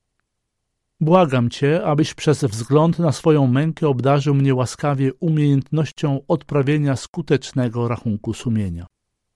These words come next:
Wdzięczność bowiem to pierwszy, ale i najważniejszy krok, by na nowo zaakceptować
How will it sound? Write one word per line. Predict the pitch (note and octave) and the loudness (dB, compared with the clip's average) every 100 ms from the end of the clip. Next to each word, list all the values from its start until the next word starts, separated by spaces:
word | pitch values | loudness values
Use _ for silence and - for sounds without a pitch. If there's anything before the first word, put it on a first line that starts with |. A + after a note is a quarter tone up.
| _ _ _ D3 | _ _ _ -6
Wdzięczność | A#2 F3+ G#3+ - A2+ A#2 | 2 4 4 2 -2 0
bowiem | G#2+ A2 A2 B2 D3+ D#3 | 0 0 0 0 -2 -4
to | - | -4
pierwszy, | D3 F3 D#3 - - G2+ G#2 - - | -2 0 0 -2 -12 -10 -10 -14 -4
ale | A#2 A2+ | -2 0
i | C3+ C3 C3 | 0 0 2
najważniejszy | B2+ C3 C3+ A#2 D#3 F3 - G#2+ | 2 2 0 0 2 0 -2 -10
krok, | - A2 B2 - _ _ _ _ | -6 -6 -6 -12 _ _ _ _
by | B2 C3+ | 0 2
na | B2 | 2
nowo | A#2 C#3+ D3 D3+ C#3 - - | 2 2 2 2 2 -2 -8
zaakceptować | A2+ C#3+ C#3+ - C#3 - A#2 G2 G2+ - | -2 -2 -2 -4 -6 -2 -4 -2 -4 -8